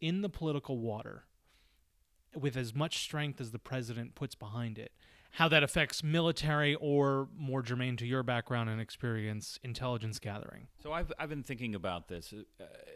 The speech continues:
Speaker 2: I, I don't know what, what Trump is really thinking,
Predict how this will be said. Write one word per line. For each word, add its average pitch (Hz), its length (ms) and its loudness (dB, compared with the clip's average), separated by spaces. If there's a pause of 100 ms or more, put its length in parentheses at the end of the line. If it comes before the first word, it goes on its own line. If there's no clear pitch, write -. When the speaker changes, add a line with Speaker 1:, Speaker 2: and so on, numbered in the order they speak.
(720)
Speaker 2:
I, 185 240 0 (560)
I 110 80 -6
don't 113 220 -4
know 117 140 -4
what, 117 200 -6 (120)
what 110 160 -8
Trump 110 220 -6
is 92 140 -8
really 98 180 -2
thinking, 85 440 -12